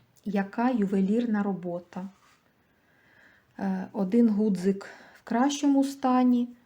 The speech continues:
один в гіршому. Я навіть не певна,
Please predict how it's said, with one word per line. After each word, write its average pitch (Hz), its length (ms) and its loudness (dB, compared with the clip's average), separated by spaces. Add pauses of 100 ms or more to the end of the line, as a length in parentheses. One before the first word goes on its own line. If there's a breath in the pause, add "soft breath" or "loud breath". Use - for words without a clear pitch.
(360 loud breath)
один 196 320 -2
в - 80 -8
гіршому. 254 920 -2 (2250)
Я 202 240 -4
навіть 202 380 0
не 196 100 2
певна, 190 720 -2